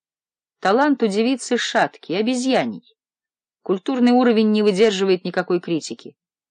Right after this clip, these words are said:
Зная Покровского, можно предположить, что в один прекрасный момент он разглядит, что девица темная, неинтересная, да и вышвырнет. Вот она и хочет укрепиться, дура.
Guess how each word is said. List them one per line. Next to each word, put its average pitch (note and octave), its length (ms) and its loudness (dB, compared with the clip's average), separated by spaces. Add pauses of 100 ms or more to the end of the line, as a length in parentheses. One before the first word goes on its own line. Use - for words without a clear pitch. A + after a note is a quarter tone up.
(540)
Зная F3+ 420 -2
Покровского, F#3 720 0
можно E3+ 280 -6
предположить, E3+ 600 -2
что - 180 -4
в D#3+ 40 -2
один F3 220 -2
прекрасный F3+ 500 -4
момент F3+ 460 -2 (480)
он G3+ 160 -2
разглядит, A#3+ 520 0
что - 180 -4
девица F3+ 520 -4
темная, F3 520 -2
неинтересная, C#3+ 800 -2
да C3 100 -8
и C#3+ 120 -2
вышвырнет. C#3 760 -6 (1000)
Вот C#3+ 260 -6
она E3+ 200 -2
и F3+ 40 -2
хочет - 420 -6
укрепиться, - 680 -8
дура. A#2+ 460 -14